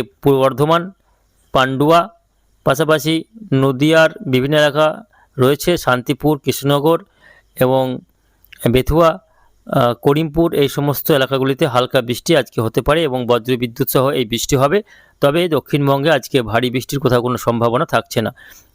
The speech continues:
উত্তরবঙ্গের ক্ষেত্রেও কিন্তু আজকে একই অবস্থা, হালকা বৃষ্টি চ-, আহ, চলতে পারে।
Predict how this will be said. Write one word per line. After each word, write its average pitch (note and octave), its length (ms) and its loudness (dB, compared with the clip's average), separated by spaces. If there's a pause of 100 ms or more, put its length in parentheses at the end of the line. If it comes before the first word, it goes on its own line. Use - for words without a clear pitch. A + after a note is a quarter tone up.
উত্তরবঙ্গের E3+ 500 2
ক্ষেত্রেও D#3+ 340 0
কিন্তু D3+ 260 -2
আজকে C#3+ 280 0
একই C3+ 400 -2
অবস্থা, C3+ 480 -2
হালকা B2+ 340 -2
বৃষ্টি B2+ 280 -8
চ-, - 320 -8
আহ, C3 100 2
চলতে C3 280 -2
পারে। E3 220 0